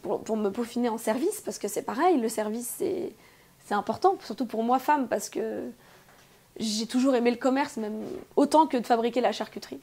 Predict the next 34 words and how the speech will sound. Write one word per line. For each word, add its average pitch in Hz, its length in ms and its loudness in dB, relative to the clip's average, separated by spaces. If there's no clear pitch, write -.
Je - 100 -18
trouve 214 160 -10
que - 100 -2
de - 40 -10
parler 214 240 0
de 226 60 0
mes 220 120 2
produits, 233 520 -2
et 220 80 -2
que 202 60 -6
je, 220 100 -4
sachant - 320 0
les 226 100 6
faire, 269 360 2
j'arrive 220 340 0
à 214 60 4
transmettre 233 640 -6
l'envie 220 320 -2
aux 233 60 -2
clients. 247 300 -4
Et, 208 360 6
et 302 80 6
voilà, 226 300 8
mais, 220 220 4
euh, 190 120 6
vraiment 247 320 4
la, 208 120 6
la 196 140 8
clé, 254 300 2
euh, 185 120 2
ça - 140 -4
a - 20 0
été, 214 320 -2
euh, 214 140 -4